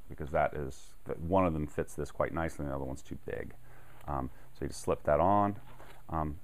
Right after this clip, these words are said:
additionally, you wanna have the writing on this prop. There's a little bit of raised writing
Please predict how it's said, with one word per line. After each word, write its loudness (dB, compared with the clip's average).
additionally, 4
you 4
wanna 4
have -2
the -2
writing 4
on 2
this -2
prop. 6
There's 0
a 0
little 2
bit 2
of 2
raised 2
writing 2